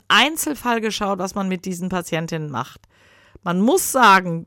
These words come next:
die Frauen, die zum Beispiel so eine B R C A Mutation haben, haben so ein hohes Risiko für Brustkrebs, dass wenn die jetzt aufgrund eines Leidensdruckes Hormone nehmen, das Risiko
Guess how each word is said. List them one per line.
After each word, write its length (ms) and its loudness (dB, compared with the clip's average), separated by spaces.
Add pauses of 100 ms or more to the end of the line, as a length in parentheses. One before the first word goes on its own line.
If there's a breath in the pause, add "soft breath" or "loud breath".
die 720 -2
Frauen, 500 0
die 180 -6
zum 200 -4
Beispiel 300 0
so 160 -2
eine 200 0
B 140 -2
R 180 -2
C 320 -4
A 360 2 (500 soft breath)
Mutation 720 0
haben, 180 0
haben 160 -2
so 340 -2
ein 80 0
hohes 320 0
Risiko 360 -6
für 180 -6
Brustkrebs, 640 -8 (400 loud breath)
dass 260 -2
wenn 240 -2
die 140 -2
jetzt 400 -4 (240)
aufgrund 520 -4
eines 280 -4
Leidensdruckes 920 -2
Hormone 500 -2
nehmen, 400 -8 (280 loud breath)
das 200 -4
Risiko 680 0